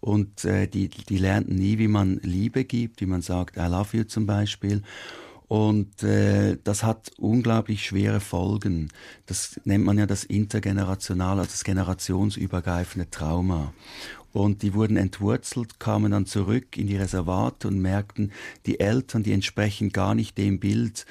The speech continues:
was wir jetzt da zehn Jahre lang eingetrichtert bekommen haben. Dann begannen die, ihre eigenen Eltern zu hassen, alles Indianische zu hassen, waren entwurzelt, aber sie waren ja auch keine Weißen.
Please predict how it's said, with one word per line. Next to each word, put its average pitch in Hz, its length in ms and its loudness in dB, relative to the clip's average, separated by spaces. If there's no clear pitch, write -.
was 95 260 -2
wir 98 100 2
jetzt 92 380 -2
da 92 360 0
zehn 101 300 0
Jahre 101 280 2
lang 98 180 0
eingetrichtert 113 880 -4
bekommen 107 480 0
haben. 107 320 2
Dann 95 160 0
begannen 98 400 2
die, 92 80 -4
ihre 92 340 -2
eigenen 95 400 0
Eltern 98 460 -2
zu 82 180 -2
hassen, 95 380 -2
alles 104 340 0
Indianische 92 680 0
zu 82 200 -4
hassen, 101 440 -2
waren 101 340 2
entwurzelt, 98 680 -2
aber 101 100 0
sie 95 140 -2
waren 101 220 2
ja 98 100 2
auch - 80 -10
keine 92 280 0
Weißen. 98 560 -2